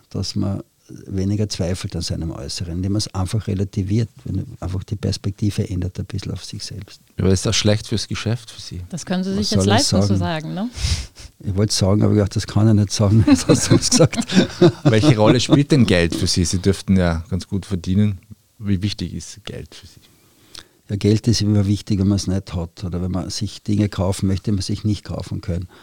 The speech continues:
Speaker 1: Ich lebe keinen Luxus, ich habe keine teuren Uhren, ich fahre normale Autos, aber ich kann mir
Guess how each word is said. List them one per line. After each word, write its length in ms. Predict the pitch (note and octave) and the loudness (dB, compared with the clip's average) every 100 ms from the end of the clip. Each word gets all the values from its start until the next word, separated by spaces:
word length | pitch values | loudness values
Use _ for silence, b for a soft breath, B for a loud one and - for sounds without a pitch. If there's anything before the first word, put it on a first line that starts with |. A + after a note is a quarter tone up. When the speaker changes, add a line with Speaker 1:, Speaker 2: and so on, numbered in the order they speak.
| B B B B B | B B B B B
Speaker 1:
Ich 120 | - | 0
lebe 200 | G2+ G#2+ - - - | 2 2 0 -10 -4
keinen 200 | G2 F#2+ | 0 2
Luxus, 500 | G2 A2+ - A2 - | 2 0 0 0 0
ich 80 | G2 | -2
habe 100 | - | -2
keine 220 | F#2+ F#2+ | -2 -2
teuren 400 | G2 E2 F#2+ F#2 | 0 -2 -2 -2
Uhren, 340 | F2 G2+ G2+ F#2+ | -2 -2 0 -2
ich 60 | |
fahre 300 | - F#2 F2+ - B B - | -4 -4 -4 -6 B B -8
normale 400 | F#2 F2 F2+ D#2 | -4 -2 -2 -2
Autos, 520 | D#2+ F#2+ G#2 G2 - b b b b b b b F#2+ | -4 0 0 0 -4 b b b b b b b -4
aber 200 | F2+ - | -2 0
ich 120 | A2 - | -2 -2
kann 200 | - G2+ | 0 4
mir 160 | A2+ | 2